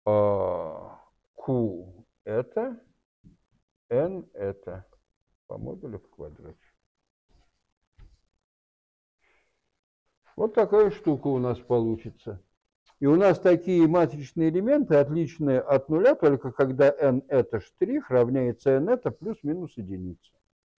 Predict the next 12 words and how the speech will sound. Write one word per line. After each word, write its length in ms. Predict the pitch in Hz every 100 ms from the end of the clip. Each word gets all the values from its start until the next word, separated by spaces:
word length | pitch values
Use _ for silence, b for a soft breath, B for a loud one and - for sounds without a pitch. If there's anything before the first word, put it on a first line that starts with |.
| _ _ _ b b b b
Здесь 380 | 117 139 240 -
всегда 520 | - 208 185 185 175
будет 380 | 135 143 127 135
омега 400 | 139 156 113 117
к 220 | - 127
в 100 | -
квадрате. 640 | - 104 90 85 - 190 - _ _ _ _ _ _ _ _ _
Поэтому 420 | - 156 170 170
у 40 | 151
нас 260 | 156 147 110
здесь 280 | 135 127
будет 520 | 113 120 135 120 110